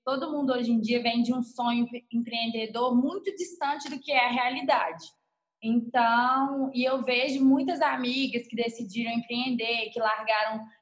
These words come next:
é, carreiras sólidas pra poder arriscar no sonho do negócio e passando pela mesma coisa que você narrou.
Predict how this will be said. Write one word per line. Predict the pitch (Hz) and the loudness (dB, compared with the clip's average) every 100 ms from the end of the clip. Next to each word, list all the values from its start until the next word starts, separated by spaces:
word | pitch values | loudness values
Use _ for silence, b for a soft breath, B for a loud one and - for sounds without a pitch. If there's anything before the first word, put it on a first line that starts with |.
| _ | _
é, | 220 220 220 | 6 6 4
carreiras | 233 226 247 247 254 - | 2 2 2 0 -2 -2
sólidas | 254 233 247 285 294 285 | 6 8 6 4 0 0
pra | 269 262 | -2 -4
poder | 277 269 240 | -2 0 0
arriscar | 233 262 - 220 | 0 -4 -2 0
no | 254 | 0
sonho | 269 294 269 254 | -4 -4 -4 -4
do | 262 | -4
negócio | 285 285 277 269 320 - 440 - _ _ _ _ _ _ _ | -4 0 2 2 0 -2 -8 -10 _ _ _ _ _ _ _
e | 262 320 - | -2 -2 0
passando | 302 294 302 285 | 2 4 2 0
pela | 294 285 269 | 2 4 4
mesma | 269 320 320 | 4 2 2
coisa | 311 277 | 2 2
que | 269 | 0
você | 285 294 294 | 0 0 0
narrou. | 277 302 277 269 185 - | 0 0 2 4 2 -2